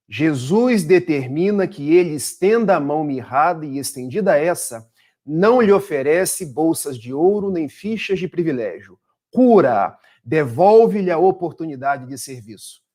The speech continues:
Meus amigos, Jesus não nos dá bolsas de ouro. Jesus não nos dá nada de caráter material. O que ele nos dá são as oportunidades para que nós,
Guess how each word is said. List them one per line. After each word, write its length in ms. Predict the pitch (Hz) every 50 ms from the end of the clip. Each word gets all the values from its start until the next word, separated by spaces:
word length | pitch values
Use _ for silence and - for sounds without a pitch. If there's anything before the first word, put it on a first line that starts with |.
| _ _ -
Meus 400 | 156 147 156 165 175 170 147 135
amigos, 600 | 143 127 120 113 104 95 95 101 - - - _ _ _ _ _ _ _
Jesus 380 | 123 147 170 160 175 226 233 202
não 140 | 214 196
nos 180 | 175 156 131 117
dá 200 | 127 143 147 156
bolsas 760 | 156 - 117 113 104 110 151 160 160 156 131 - - 139 123 117
de 160 | 107 120 117
ouro. 220 | 104 95 92 _ _ _ _ _ _ _ _ _ _
Jesus 380 | - 139 180 165 151 220 226 185
não 140 | 196 190
nos 180 | 185 170 151 127
dá 160 | 135 160 160
nada 340 | 147 147 160 165 165 151 165
de 120 | 147 135
caráter 600 | - 147 135 131 139 147 151 147 - 156 143 127
material. 1000 | 120 120 127 127 135 143 151 151 151 - 147 131 127 123 120 107 92 92 - _ _ _ _ _ _
O 100 | - 135
que 140 | - - 170
ele 160 | 165 165 165
nos 240 | 156 151 139 110 110
dá 180 | 123 143 147 135
são 300 | - - 143 139 135 131
as 320 | 127 - - - _ _ _ -
oportunidades 1300 | 202 226 240 240 - - - 190 - - - - 156 139 127 104 110 135 143 151 160 156 143 147 -
para 220 | - - 139 139 135
que 120 | - 139
nós, 380 | 131 135 135 135 131 123 -